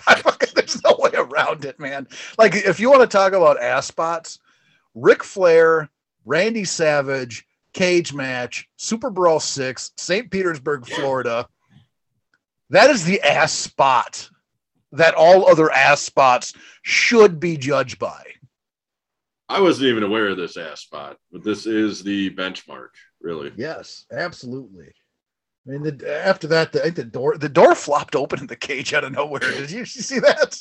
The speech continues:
Speaker 2: Yeah.
Speaker 1: So get your fucking cage fixed.
Speaker 2: We get, Liz ends up sneaking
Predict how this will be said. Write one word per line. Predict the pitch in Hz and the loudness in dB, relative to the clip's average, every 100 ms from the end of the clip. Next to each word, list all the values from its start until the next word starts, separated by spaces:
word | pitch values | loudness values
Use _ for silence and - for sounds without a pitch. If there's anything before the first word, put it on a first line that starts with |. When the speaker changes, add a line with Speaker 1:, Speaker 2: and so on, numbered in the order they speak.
| - - | -16 -12
Speaker 2:
Yeah. | 131 214 - 190 - 214 - - - _ _ _ _ | -4 -4 -2 -4 -6 -8 -12 -16 -16 _ _ _ _
Speaker 1:
So | - 403 | -2 2
get | 453 415 | 4 2
your | 392 | -2
fucking | 370 294 254 | 0 -2 -4
cage | 208 180 180 - | -6 -4 -6 -8
fixed. | 123 104 - - - _ _ _ _ _ _ _ _ _ _ _ _ _ - | -10 -10 -14 -18 -20 _ _ _ _ _ _ _ _ _ _ _ _ _ -10
Speaker 2:
We | 135 | -2
get, | 135 127 - 117 | -2 -2 -8 -12
Liz | 117 175 180 123 139 | -4 0 0 0 -4
ends | 135 120 | -4 -4
up | 104 | -6
sneaking | - 131 156 147 120 101 95 | -8 0 0 2 -2 -4 -8